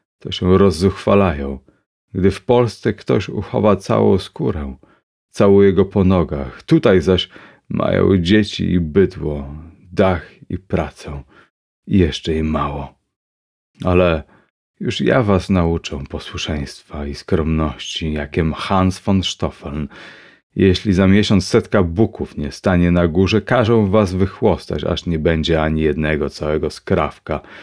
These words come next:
skóry na was, a baby i dzieci rzucę psom na pożarcie”. Wtedy już nikt nie śmiał się sprzeciwić, ale też nikt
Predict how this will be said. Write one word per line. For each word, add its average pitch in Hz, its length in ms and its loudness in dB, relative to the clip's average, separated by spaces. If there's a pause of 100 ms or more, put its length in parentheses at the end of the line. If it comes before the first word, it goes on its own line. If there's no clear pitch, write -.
(260)
skóry 69 640 -6
na 71 180 -10
was, - 420 -20 (360)
a - 120 -8
baby 76 420 -2
i 78 60 -2
dzieci 78 560 -6 (500)
rzucę 78 440 -8
psom 73 340 -6
na 67 100 -10
pożarcie”. 69 680 -8 (1160)
Wtedy 156 440 0 (600)
już 110 200 -4
nikt - 520 -4 (320)
nie 87 160 2
śmiał 82 260 -4
się 87 180 -4
sprzeciwić, 80 800 -8 (520)
ale 120 180 2
też 127 240 0
nikt 123 500 -2